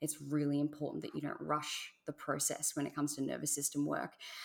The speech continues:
A really helpful somatic check-in that I love to just start doing once or twice a day is completing the sentence of, "In my body, I am feeling,"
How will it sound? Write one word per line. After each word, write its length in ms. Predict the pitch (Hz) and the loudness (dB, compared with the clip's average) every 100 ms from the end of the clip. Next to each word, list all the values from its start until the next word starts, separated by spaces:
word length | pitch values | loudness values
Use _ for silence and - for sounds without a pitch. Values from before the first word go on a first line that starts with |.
| - - | -4 8
A 80 | 175 | 10
really 320 | 165 185 269 | 10 8 8
helpful 960 | 226 170 170 - 170 160 156 147 147 - | 4 4 2 4 4 6 6 6 0 -2
somatic 580 | - - 156 151 151 151 | 6 8 10 8 4 0
check-in 540 | - 143 - 180 247 | -2 -2 2 4 6
that 120 | 214 - | 6 6
I 120 | 151 | 4
love 400 | 147 143 151 202 | 6 6 4 2
to 100 | - | 0
just 180 | 147 156 | 6 6
start 220 | 151 147 | 6 2
doing 340 | - 156 143 143 147 | 4 6 6 4 -2
once 280 | 147 160 | 2 2
or 40 | 180 | 0
twice 360 | - 165 156 | -4 -4 0
a 40 | 147 | 0
day 560 | - - 214 240 262 - - - - | 0 0 2 2 0 -6 -14 -4 2
is 140 | 165 | 6
completing 480 | 170 165 160 175 202 | 6 8 8 10 8
the 60 | |
sentence 540 | 170 151 156 165 247 - - | 6 4 2 4 4 2 4
of, 320 | 165 147 156 - - - _ - | 6 6 4 -8 -20 -20 _ 8
"In 180 | 190 208 | 8 10
my 160 | 226 | 8
body, 560 | - 175 - 196 240 - _ _ _ | 8 4 4 2 0 -4 _ _ _
I 160 | 165 151 | 8 10
am 120 | 151 | 8
feeling," 640 | 165 151 139 - - 320 | 6 4 4 4 6 6